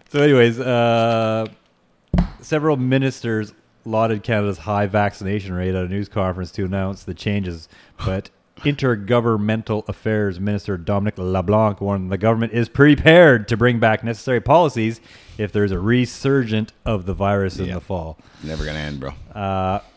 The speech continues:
Speaker 1: basically,
Speaker 2: guess what?
Speaker 1: they're trying to say that they're following. Oh, well, actually, they are. It says here, LeBlanc says the decision to drop the federal mandate is not a response to the situation at Canada's airports, but rather based on science.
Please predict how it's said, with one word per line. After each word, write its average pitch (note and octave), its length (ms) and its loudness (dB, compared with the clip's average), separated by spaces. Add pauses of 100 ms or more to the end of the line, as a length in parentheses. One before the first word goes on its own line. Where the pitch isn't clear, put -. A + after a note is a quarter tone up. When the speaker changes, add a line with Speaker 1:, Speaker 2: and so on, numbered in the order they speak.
(240)
Speaker 1:
basically, A2+ 320 -2
Speaker 2:
guess B2 260 2
what? A#2+ 240 -2 (100)
Speaker 1:
they're A#2+ 200 -2
trying A#2 300 2
to A2+ 180 0
say A2+ 280 0
that G#2+ 320 -2
they're G#2 140 -4
following. G#2 720 -4
Oh, B2+ 100 -10
well, C3 260 -6
actually, B2+ 260 -10
they G#2 80 -6
are. G#2 100 -4
It F#2+ 180 -14
says F#2 160 -14
here, F#2 160 -6 (240)
LeBlanc D#3 340 2
says D#3+ 180 -2
the C3+ 60 -6
decision C3 360 -6
to A2+ 60 -4
drop A#2 240 0
the G#2+ 60 -4
federal A#2+ 320 2
mandate A2+ 400 2
is G2 160 -6
not A2 300 -2
a - 20 0
response G2+ 520 -2
to G2+ 80 -12
the F#2 80 -8
situation G#2 580 -4
at G2 140 -6
Canada's G2+ 420 -2
airports, G2+ 480 -4
but D3 80 -12
rather E3+ 240 -2
based A2 400 -2
on G2 220 -2
science. E2+ 520 -6